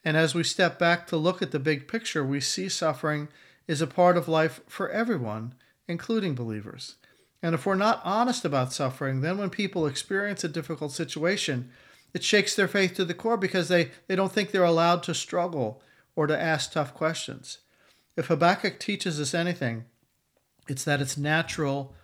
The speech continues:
to question God. It's natural, normal to ask why. It's okay in prayerful conversation to ask God,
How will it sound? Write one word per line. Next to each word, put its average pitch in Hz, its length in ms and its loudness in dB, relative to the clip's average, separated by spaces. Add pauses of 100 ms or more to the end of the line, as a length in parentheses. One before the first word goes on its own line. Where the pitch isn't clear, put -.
(180)
to 170 100 -4
question 131 480 -2
God. 113 400 -8 (580)
It's 156 200 -4
natural, 156 640 2
normal 175 420 4
to - 180 -6
ask 143 360 -2
why. 143 300 2
It's 139 200 -4
okay 190 480 4
in 151 100 2
prayerful 180 420 2
conversation 165 880 -2
to 147 100 -2
ask 147 300 -2
God, 139 420 2